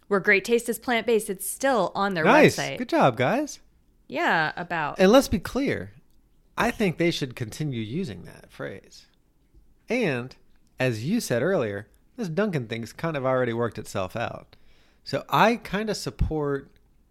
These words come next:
Speaker 2: on the one hand, I support them getting that cheddar, you know?
Speaker 1: Yeah, get it.
Speaker 2: Like, if you've got a legal, I don't know, this sounds slimy to say.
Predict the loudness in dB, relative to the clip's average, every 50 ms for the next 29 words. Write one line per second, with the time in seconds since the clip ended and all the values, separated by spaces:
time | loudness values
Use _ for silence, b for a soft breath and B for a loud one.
0 | _ _ _ _ _ _ _ _ -6 -4 -2 -2 0 0 0 0 0 -2 -4 -4
1 | -6 -6 -6 -4 -4 -4 -4 -4 -8 -10 -8 -6 -6 -6 -6 -6 -6 -2 -2 0
2 | 0 -2 -4 -8 -12 -14 -18 _ _ _ _ _ _ _ _ _ _ -20 -20 -20
3 | _ _ -18 -10 -4 -4 -4 -2 -2 -4 -4 -4 -4 -4 -6 -4 -4 -6 -6 -10
4 | -14 -20 _ _ _ -14 -10 -6 -4 -2 -2 -2 -4 -6 -10 _ _ _ _ _
5 | _ _ _ _ _ _ _ _ _ _ _ _ _ _ _ _ _ _ _ _
6 | -4 -2 -2 -2 0 -2 -2 -2 -2 -2 -4 -2 0 0 0 0 -2 -2 -4 -4
7 | 2 2 4 4 4 2 2 2 2 4 4 2 2 2 0 -2 -6 -12 -20 _
8 | -14 -12 -12 -12 -12 -16 -20 -20 -20 -20 -16 -14 -12 -12 -12 -12 -12 -12 -14 -14
9 | -16 -16 -16 -18 -18 -18 -18 -18 -18 -18 -18 -18 -18 -18 -18 -16 -16 -18 -18 -20